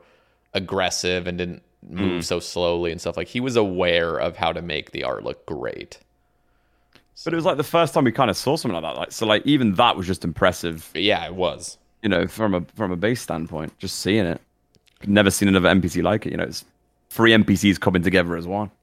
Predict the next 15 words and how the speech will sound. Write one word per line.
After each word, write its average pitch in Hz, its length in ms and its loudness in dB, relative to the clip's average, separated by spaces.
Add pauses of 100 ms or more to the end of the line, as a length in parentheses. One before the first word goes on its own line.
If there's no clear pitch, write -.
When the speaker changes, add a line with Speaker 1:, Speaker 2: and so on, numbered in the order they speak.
Speaker 1:
Yeah, 90 260 -4 (100)
literally. 85 280 -6
Speaker 2:
Very, 104 180 6
very 87 160 0
cool 92 140 -10
stuff. - 280 -14 (320)
Speaker 1:
Virement 123 1120 0
asks, 107 500 -4
"What's 107 220 -2
the 220 100 -4
story 113 520 2
behind 98 440 -4
having 110 300 -2
the 101 80 -4
username 90 680 -6